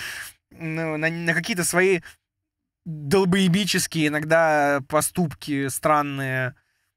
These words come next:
на, м, неидеальность его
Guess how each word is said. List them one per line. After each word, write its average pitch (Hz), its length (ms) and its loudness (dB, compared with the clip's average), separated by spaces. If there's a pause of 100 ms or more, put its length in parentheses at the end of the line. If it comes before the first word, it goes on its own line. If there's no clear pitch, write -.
(100)
на, 143 960 4
м, 131 1400 -10 (300)
неидеальность 175 960 4
его 131 420 2